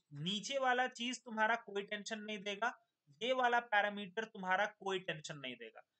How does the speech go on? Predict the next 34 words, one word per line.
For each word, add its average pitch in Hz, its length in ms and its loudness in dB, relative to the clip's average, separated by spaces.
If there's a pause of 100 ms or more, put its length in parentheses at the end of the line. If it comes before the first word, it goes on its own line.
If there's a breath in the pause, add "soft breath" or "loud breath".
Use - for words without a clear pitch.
(120)
क्योंकि 214 220 -6
ज़ीरो 202 280 0
से 226 220 -2
pi 175 160 6
by 196 180 4 (100)
two 196 120 -6
में 202 120 -4
ही 208 140 -2
check 226 280 -4
करना 220 260 2
है। 254 160 4 (280)
ज़ीरो 208 220 2
से 226 120 -4
pi 185 240 4
by 202 240 2
two 208 80 -12
में 208 120 -4
ये 170 240 -2
भी 185 200 -6
positive, 208 500 2 (280)
zero 185 240 0
से 208 140 -2
pi 185 220 4
by 175 240 2
two 170 80 -4
में 196 140 -6
ये 165 180 0
भी 160 200 -4
positive। 113 380 -6 (380 soft breath)
मतलब 226 300 0
sir, 262 200 0
ये 202 300 -2
वाला 233 300 4 (120)
part 190 400 4